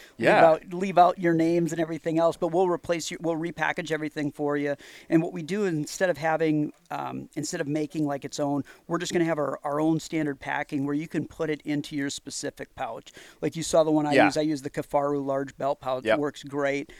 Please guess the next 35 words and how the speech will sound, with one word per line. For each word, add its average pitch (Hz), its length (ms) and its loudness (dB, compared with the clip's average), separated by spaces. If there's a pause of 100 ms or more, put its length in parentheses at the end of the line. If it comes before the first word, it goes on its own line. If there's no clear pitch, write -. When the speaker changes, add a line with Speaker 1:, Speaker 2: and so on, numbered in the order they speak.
(240)
Speaker 2:
but 151 160 4
Speaker 1:
But - 20 -16
Speaker 2:
whatever 151 320 2
Speaker 1:
you're 165 80 2
gonna 147 200 2
have 123 200 4
your 113 180 0
own, 107 200 0
like, 104 280 -2 (140)
c-, - 60 -6 (100)
you 117 100 -6
know, 101 140 -2
it's 104 160 -4
like 113 240 2
its 117 220 -4
own, 107 320 -2
uh, 95 280 0 (560)
uh, 82 380 -8 (120)
s-, - 340 -14
self-functioning - 1040 2
Speaker 2:
Yep. 104 80 -12
Speaker 1:
thing 113 220 -4
that 104 100 -4
you 107 120 -8
can 107 140 -10
then 101 120 -8
slide 95 400 0
into 101 200 -8
whatever 95 300 -4
pack 90 340 -4
you're 92 80 -10
using. 87 240 -6
Speaker 2:
Absolutely. 147 460 -6
Speaker 1:
Love 92 180 2
it. 80 120 -6